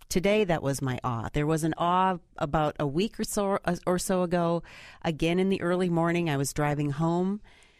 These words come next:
and I got off on my exit, and it had been right after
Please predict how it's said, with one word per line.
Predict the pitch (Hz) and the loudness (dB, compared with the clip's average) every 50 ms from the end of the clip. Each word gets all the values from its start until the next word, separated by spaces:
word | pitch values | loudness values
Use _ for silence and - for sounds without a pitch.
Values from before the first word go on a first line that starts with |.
| _ _ _ _ _ _ _ - | _ _ _ _ _ _ _ 0
and | 170 170 165 160 160 156 151 147 - - _ - - | 2 4 4 4 4 2 2 0 -2 -10 _ -6 -2
I | 151 147 147 | 0 0 0
got | 143 - 165 151 151 160 | 0 0 0 2 2 2
off | 160 170 175 - | 2 0 0 0
on | 190 175 | -2 0
my | 165 151 147 - - | 0 0 -2 0 0
exit, | 160 175 170 - - 196 185 | -2 -2 0 0 -2 -2 -2
and | - 160 156 | 0 0 0
it | 151 151 | 0 0
had | 143 160 160 143 135 | 0 -2 -2 0 0
been | 170 165 165 165 160 160 160 160 - - | 2 2 4 2 2 2 2 0 -2 -4
right | 156 151 151 156 170 180 185 202 220 - - - - - | -6 -6 -2 0 2 2 4 2 2 0 -4 -16 -4 0
after | 170 175 175 180 - - - 185 180 180 | 0 2 2 0 -2 -2 0 0 2 0